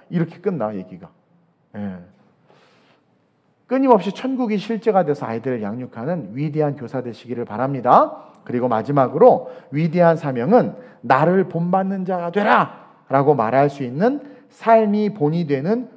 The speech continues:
교사가 되는 거예요. 나를 본받는 자가 되라. 많은 사람들이 이 고린도전서 십일 장 일 절 설교, 말씀을 오해해서 설교를 하고 해석을 하는데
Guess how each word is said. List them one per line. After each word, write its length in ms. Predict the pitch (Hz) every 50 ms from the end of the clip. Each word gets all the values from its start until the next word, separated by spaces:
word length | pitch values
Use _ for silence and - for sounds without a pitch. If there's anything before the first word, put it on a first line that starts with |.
| _ _ _ _
교사가 560 | - - 131 131 143 143 143 143 113 127 131 -
되는 300 | - 101 95 101 101 98
거예요. 440 | 92 90 87 85 87 87 80 85 90 _ _ _ _ _ _ _
나를 360 | - 123 127 143 180 202 196
본받는 500 | 147 - 143 135 131 139 139 139 135 127
자가 240 | 120 127 110 110 107
되라. 260 | 98 104 92 92 92 - _ - _ _ _ _
많은 320 | - 127 135 160 202 233 226
사람들이 680 | 220 226 220 214 208 202 190 190 185 190 196 196 190
이 40 | 180
고린도전서 680 | 180 160 160 185 185 175 190 175 170 175 170 160 170
십일 380 | 165 - - 202 214 214 202 208
장 180 | 190 175 185
일 200 | 208 233 233 226
절 260 | - 226 208 196 190
설교, 480 | 180 185 214 214 202 180 202 - - -
말씀을 480 | 123 127 135 139 - 165 151 147 156 151
오해해서 680 | 123 - 117 135 156 185 196 196 185 165 147 - 147
설교를 480 | - 175 180 180 165 175 151 147 135 127
하고 200 | 120 110 120 131
해석을 360 | 156 151 147 160 139 127 120
하는데 680 | 110 104 101 98 120 170 202 139 - - - - _